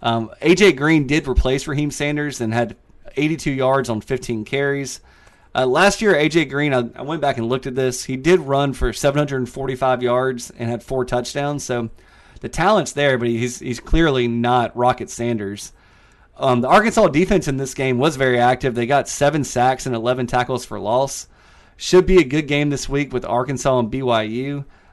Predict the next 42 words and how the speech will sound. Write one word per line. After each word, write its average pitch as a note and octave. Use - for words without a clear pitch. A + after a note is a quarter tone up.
um, A#2
set C#3
to C3
do C3
battle. B2+
And, G#2+
you A#2+
know, A2+
no B2
Rocket C#3
Sanders. C3
It's A2
gonna B2+
be B2
on A#2+
K C3+
J C3+
Jefferson, B2+
A B2
J B2
Green, B2
and, A2
and A2+
their A#2+
receivers B2+
and A2
tight A#2
ends B2
to A2+
get A2
the G2+
job A#2
done. A2
So A2
might D#3+
be F3+
one E3
to D3
pay C#3+
attention C#3
to C3
there. C3+